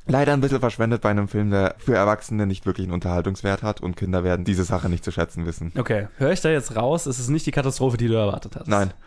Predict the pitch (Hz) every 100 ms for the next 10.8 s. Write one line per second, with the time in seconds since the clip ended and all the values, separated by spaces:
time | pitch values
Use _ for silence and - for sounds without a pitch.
0 | - 120 156 139 131 135 - 135 123 123
1 | - 113 107 98 98 104 107 101 104 104
2 | - 95 92 87 90 87 85 - - 127
3 | 117 117 113 127 151 - 107 92 104 160
4 | - - - - - 117 117 117 117 -
5 | 110 107 107 113 107 113 104 95 92 90
6 | 90 92 82 92 90 123 165 185 170 160
7 | 113 104 101 - 92 - - - 147 196
8 | 185 180 165 - 135 143 110 101 95 90
9 | 95 95 101 110 101 101 101 - 110 104
10 | 117 135 170 175 180 123 -